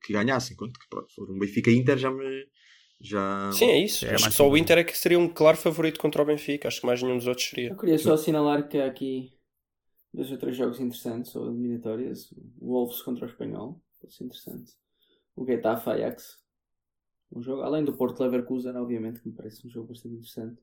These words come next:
Speaker 4: Um, um A Z Alkmaar Lask e um Frankfurt Salzburgo, acho que são, são jogos interessantes.
Speaker 1: Sim.
Speaker 2: Sim, o Salzburgo a gente tá, tá-se a esquecer, eh, apesar de terem agora perdido lá o,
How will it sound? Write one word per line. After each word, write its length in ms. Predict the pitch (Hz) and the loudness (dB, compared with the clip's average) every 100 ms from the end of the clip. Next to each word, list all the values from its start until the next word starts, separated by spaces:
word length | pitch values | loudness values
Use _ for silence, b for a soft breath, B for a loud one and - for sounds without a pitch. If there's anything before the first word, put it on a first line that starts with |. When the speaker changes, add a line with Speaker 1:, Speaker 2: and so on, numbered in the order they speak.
| _ _ _ _ _ _ _ _ _ | _ _ _ _ _ _ _ _ _
Speaker 4:
Um, 340 | - 123 - 139 | -10 -10 -6 -2
um 20 | |
A 60 | 131 | 0
Z 140 | 131 | 2
Alkmaar 440 | 131 127 135 131 131 | 2 2 2 2 4
Lask 400 | 127 127 - - - _ _ _ | 4 4 -2 -16 -20 _ _ _
e 100 | 127 | -4
um 240 | 131 131 127 | -2 0 -2
Frankfurt 640 | 127 127 123 - 127 123 | -2 -2 -2 -2 -2 -2
Salzburgo, 680 | - - 120 113 - - - - | -8 -10 -4 -4 -4 -8 -8 -18
acho 120 | - | -20
que 60 | - | -20
são, 220 | - - | -16 -16
são 140 | - 123 | -14 -12
jogos 240 | 120 113 | -10 -10
interessantes. 440 | 113 - 110 107 - _ _ _ | -12 -14 -14 -14 -18 _ _ _
Speaker 1:
Sim. 260 | - 120 - _ _ _ _ _ _ b | -6 -4 -4 _ _ _ _ _ _ b
Speaker 2:
Sim, 120 | - 220 | 2 6
o 20 | |
Salzburgo 500 | - 165 143 175 185 | 10 10 10 6 8
a 60 | |
gente 180 | 196 202 | 10 10
tá, 120 | 208 202 | 10 8
tá-se 240 | 196 190 | 6 4
a 20 | |
esquecer, 440 | 190 220 220 220 208 | 4 4 4 4 4
eh, 680 | 131 110 113 113 117 117 | 2 -2 -4 -6 -8 -8
apesar 260 | 123 - 127 | -8 2 2
de 60 | 123 | 4
terem 220 | 139 131 | 2 2
agora 240 | 127 131 | 4 4
perdido 360 | 131 135 131 135 | 4 2 0 0
lá 120 | 127 | 2
o, 320 | 131 131 131 | 2 0 -4